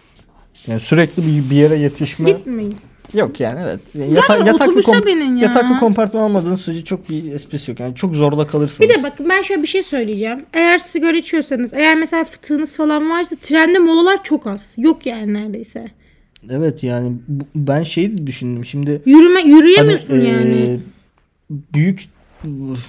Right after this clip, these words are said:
Speaker 1: yerlerde duruyor okey, böyle, böyle beş on dakika ama mesela ara duraklarda yani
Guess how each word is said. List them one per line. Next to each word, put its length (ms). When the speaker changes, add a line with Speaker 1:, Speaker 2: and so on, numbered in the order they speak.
Speaker 1:
yerlerde 600
duruyor 340
okey, 400
böyle, 180
böyle 200
beş 200
on 160
dakika 340
ama 240
mesela 320
ara 300
duraklarda 640
yani 420